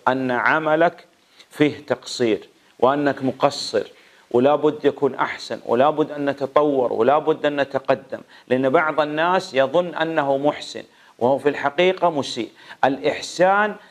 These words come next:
أن تأتي بالعمل على أكمل وجه. فأنا أوصي نفسي وإياكم من المدرسين، أعضاء التدريس، الإدارة، أننا مؤتمنين على هؤلاء الطلاب الذين هم عندنا.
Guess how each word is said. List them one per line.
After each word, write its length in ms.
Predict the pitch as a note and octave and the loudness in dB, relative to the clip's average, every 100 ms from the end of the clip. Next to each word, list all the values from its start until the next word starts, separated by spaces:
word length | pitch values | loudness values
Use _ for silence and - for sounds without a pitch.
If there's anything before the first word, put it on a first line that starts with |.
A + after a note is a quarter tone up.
| - _ _ C3 | -20 _ _ -2
أن 240 | C3+ C3+ | -2 0
تأتي 640 | F3 F#3+ C3+ - C3 B2+ - | 2 2 -2 -8 -6 -6 -4
بالعمل 760 | A#2 B2+ C3+ F#3 G3 G#3 G#3+ - | 0 2 2 2 2 0 0 -2
على 220 | B2+ C#3+ - | -2 -2 0
أكمل 460 | G3 - E3 E3 D3 | -2 -2 -4 0 2
وجه. 280 | C#3 - - - _ _ _ _ | 2 0 -8 -20 _ _ _ _
فأنا 200 | A#2+ C3+ | 0 0
أوصي 500 | C#3 F#3+ E3+ - C#3 | 0 2 0 -2 -2
نفسي 420 | C#3+ D#3+ - - | 0 -2 -4 -8
وإياكم 840 | A2 G2+ G#2+ C3 C#3+ D3 C#3 B2 - _ | -2 0 0 2 4 4 0 -6 -12 _
من 120 | - B2 | -8 -6
المدرسين، 840 | B2 A#2+ B2+ B2+ - D3 C#3 - - - - - | 0 2 2 0 0 0 0 -4 -16 -20 -20 -4
أعضاء 400 | - G#2+ B2 C3 | -2 2 0 0
التدريس، 680 | C3+ - B2+ B2+ D3+ C#3+ - | -2 -4 -4 0 0 -2 -4
الإدارة، 760 | A#2 - C3 D3+ E3+ F#3 F#3+ F#3+ _ _ _ _ - | -8 -6 0 2 4 2 0 -4 _ _ _ _ -2
أننا 800 | C#3 E3 D#3+ D#3 D#3 E3+ F#3 F3 - _ _ _ _ - | 0 0 -2 0 0 2 0 -2 -10 _ _ _ _ -2
مؤتمنين 880 | C#3 - - C3+ C3 C3 C#3+ E3+ D3+ | 0 0 -2 -2 0 0 0 0 0
على 380 | A#2+ C3 C3 B2+ C3+ - | 0 0 -2 -4 -8 -2
هؤلاء 600 | B2+ B2+ C#3+ C3 C#3 B2+ | 0 2 0 2 2 0
الطلاب 600 | B2+ - A2+ A#2+ A2+ G#2 | -6 -4 0 0 0 0
الذين 380 | G#2+ A2 A#2+ A#2 | -2 -2 -2 -4
هم 220 | A2+ G#2+ | -4 -4
عندنا. 400 | G2+ A2 F#2+ F#2+ | -4 -2 -2 -2